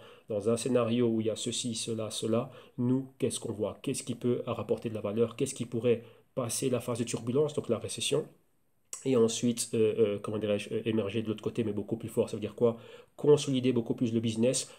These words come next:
monopole, faire des acquisitions et augmenter les parts de marché, que ce soit Apple, Amazon ou quoi que ce soit. Donc là,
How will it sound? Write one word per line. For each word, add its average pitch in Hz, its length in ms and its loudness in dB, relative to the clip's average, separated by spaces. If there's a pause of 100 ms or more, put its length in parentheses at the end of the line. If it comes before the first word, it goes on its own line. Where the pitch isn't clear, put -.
(100)
monopole, 120 640 4
faire 131 260 0
des 117 160 2
acquisitions 123 720 0
et 113 220 2
augmenter 113 580 2
les 110 120 -2
parts 101 200 -4
de 107 80 -6
marché, 101 440 -6
que 110 60 -8
ce - 80 -8
soit 107 240 0
Apple, 107 340 -2
Amazon 104 360 -4
ou 104 60 -2
quoi 113 120 -2
que - 80 -4
ce 120 60 -10
soit. 117 240 0
Donc 113 240 0
là, 110 180 0